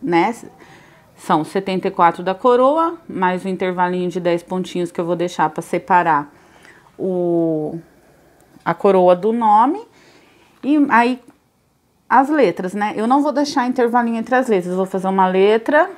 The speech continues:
junto da outra. Então, eu não deixei espacinhos de ponto, somente na hora de separar o nome. Fiz as contas de quantos pontos seriam.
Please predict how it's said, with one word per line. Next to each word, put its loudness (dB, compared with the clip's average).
junto -4
da 6
outra. -2
Então, 0
eu 2
não 0
deixei 0
espacinhos 0
de -4
ponto, -4
somente -4
na 2
hora 2
de -8
separar 0
o 0
nome. 0
Fiz 2
as 2
contas -2
de -4
quantos -2
pontos -2
seriam. 2